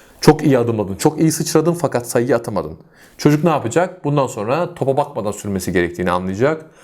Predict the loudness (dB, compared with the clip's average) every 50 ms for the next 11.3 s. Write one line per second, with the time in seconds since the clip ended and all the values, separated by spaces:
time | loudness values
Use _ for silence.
0 | -20 -18 _ 0 2 2 4 2 0 0 -2 -2 -2 -4 -4 -4 -4 -4 -2 0
1 | -2 -2 -2 -4 -4 -4 -2 -2 -2 -2 -2 -2 -2 0 0 0 0 0 -4 -10
2 | -18 -20 -20 -20 -20 _ 0 2 2 4 4 2 0 0 0 0 0 0 0 0
3 | 0 -4 -6 -4 -4 -2 -2 -2 -2 -2 -2 -2 -2 -2 -2 -2 -2 -2 0 0
4 | 0 0 0 2 2 2 2 0 -2 -2 -2 -2 -2 -6 -6 -4 -2 -2 0 -2
5 | -2 -6 -12 -20 -20 -20 -20 -16 0 4 4 6 6 4 0 0 -2 -2 0 2
6 | 0 0 -2 -4 -6 -6 -4 -4 -4 -4 -4 -6 -10 -20 -20 -20 -20 -6 0 2
7 | 4 4 4 4 2 2 2 2 2 2 2 0 -2 -4 0 2 2 2 4 4
8 | 2 2 2 0 -2 -8 -14 -20 _ _ _ _ _ _ -14 -6 -2 0 2 2
9 | 2 2 0 -2 -4 -2 0 0 2 0 0 -2 -2 -2 -2 -2 -4 -6 -4 -2
10 | -2 0 2 2 2 2 0 0 -2 -4 -4 -4 -4 -4 -6 -6 -6 -2 0 2
11 | 4 4 2 0 -2 -6